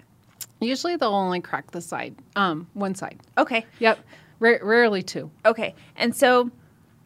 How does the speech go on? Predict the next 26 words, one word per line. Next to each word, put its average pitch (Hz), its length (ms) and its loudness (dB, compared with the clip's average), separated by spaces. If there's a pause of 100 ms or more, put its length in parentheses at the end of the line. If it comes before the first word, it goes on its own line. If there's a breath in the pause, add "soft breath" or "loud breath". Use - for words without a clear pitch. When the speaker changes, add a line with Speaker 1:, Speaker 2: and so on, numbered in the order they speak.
(380)
Speaker 2:
this 269 200 0
individual 233 460 0
that 202 160 -8
you're 196 100 -8
describing, 185 720 -2
so - 160 -8
he 226 140 -6
got 294 140 2
his 240 100 -4
chest - 300 -6
cracked, - 320 -10 (240 soft breath)
and 214 240 -4
then 220 220 2
he 226 260 -4
went 226 200 -2
to 254 80 -6
the 233 140 2
O 214 140 4
R, 202 200 6
and 208 160 -4
then 208 120 -6
they 202 100 -4
put 214 320 -8
it - 160 -4
back 196 240 0
together? 214 460 -6